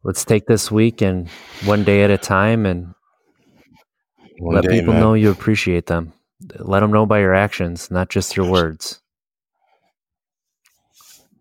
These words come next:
Speaker 2: Absolutely. Absolutely.
Speaker 1: Uh,
Speaker 2: Where
Speaker 1: you
Speaker 2: can they
Speaker 1: can
Speaker 2: find
Speaker 1: find
Speaker 2: you, man?
Speaker 1: me on Twitter at It's Trickster.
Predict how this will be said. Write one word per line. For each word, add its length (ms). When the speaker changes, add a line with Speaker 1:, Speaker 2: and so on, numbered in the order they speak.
Speaker 2:
Absolutely. 580
Absolutely. 560
Speaker 1:
Uh, 260
Speaker 2:
Where 80
Speaker 1:
you 60
Speaker 2:
can 80
they 60
Speaker 1:
can 60
Speaker 2:
find 120
Speaker 1:
find 120
Speaker 2:
you, 80
man? 140
Speaker 1:
me 220
on 200
Twitter 420
at 320
It's 340
Trickster. 760